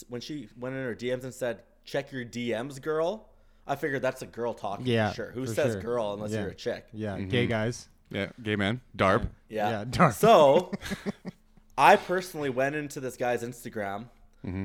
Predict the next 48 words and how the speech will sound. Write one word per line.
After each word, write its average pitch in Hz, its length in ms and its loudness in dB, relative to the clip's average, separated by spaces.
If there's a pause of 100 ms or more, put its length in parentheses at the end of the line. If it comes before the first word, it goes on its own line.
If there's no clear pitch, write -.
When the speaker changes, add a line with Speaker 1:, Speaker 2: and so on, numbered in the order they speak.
Speaker 1:
and 117 140 -4
then 117 80 -4
I 117 80 -2
saw 131 300 0
that 123 160 0
there's 117 200 -2
a 110 40 -6
mutual 127 400 -6
friend 123 280 -2
of 104 120 -2
ours 101 300 -4
that 104 240 -4
liked 110 180 -6
one 107 140 -8
of 98 80 -10
his 95 100 -10
pictures 143 560 -4
back 113 460 -4
a - 20 -8
w-, 95 220 -6
long 110 240 -4
time 117 260 -6
ago. 143 380 -2 (480)
Coincidence? 165 680 -4 (100)
Fuck 131 240 -2
not. 127 340 -2 (320)
Turns 151 340 -2
out 135 160 -2
this 131 140 -8
person 131 420 -6
is 113 220 -6
some 135 440 -6 (260)
girl 127 240 4
that 120 160 0
I 107 80 -2
dated 117 480 -4
recently, 101 680 -8 (720)
and 113 380 -2
she 120 560 -8
Speaker 3:
Not 180 280 8
went 175 320 8
out 139 260 10
on 113 140 8
a 104 40 2
date 98 260 4
with, 80 180 -4
not 98 240 0
dated. 80 340 -4